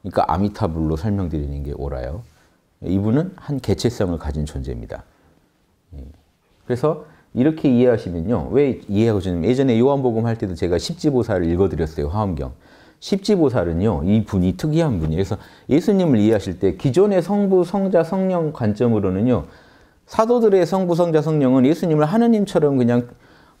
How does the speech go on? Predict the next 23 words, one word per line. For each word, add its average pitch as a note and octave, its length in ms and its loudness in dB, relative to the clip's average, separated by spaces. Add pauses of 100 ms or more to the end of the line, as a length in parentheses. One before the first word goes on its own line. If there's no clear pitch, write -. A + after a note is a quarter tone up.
(520)
즉 C#3 180 -8
하느님이라는 G#3 540 4
건요. A2 280 4
성부와 A3+ 440 2
같은 C#3+ 280 0
영으로 F#3 520 4
띄어버리고 D3 760 2
이, F#2+ 140 -4
이 A#2+ 240 0
혼과 A#3 540 4
육의 C#3+ 460 2 (580)
이 A#2+ 340 4
모습은 A2+ 480 2
잠시 G3+ 460 0
모습을 C3+ 480 2
빌리신 C#3 460 2
것처럼 A2+ 400 2
얘기하세요. F2+ 680 2
원래 F2 320 2
영이라고 G#2+ 520 2
자꾸 F2 360 -6
얘기하세요. D#2 560 -2
성자까지도. F2+ 920 -4